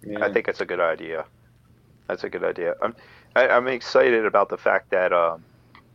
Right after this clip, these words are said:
Speaker 2: like, the area that has to do with Toad Road is all, like, public land now.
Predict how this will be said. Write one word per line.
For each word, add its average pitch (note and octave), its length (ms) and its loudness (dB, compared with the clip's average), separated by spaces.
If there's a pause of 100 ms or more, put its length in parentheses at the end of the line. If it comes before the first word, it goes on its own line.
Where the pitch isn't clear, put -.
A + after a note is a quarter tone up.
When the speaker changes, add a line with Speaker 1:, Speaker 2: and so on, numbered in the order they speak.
(440)
Speaker 2:
like, - 160 -4
the - 120 2
area G2 340 4
that F2+ 120 0
has G2+ 200 -4
to G2 80 -14
do G2 140 -6
with E2+ 100 -10
Toad F#2 280 -6
Road F2+ 280 -2
is E2 120 -10
all, F2 200 4
like, D#2+ 380 -4 (360)
public F#2 320 0
land D#2 300 -4
now. G1+ 320 -10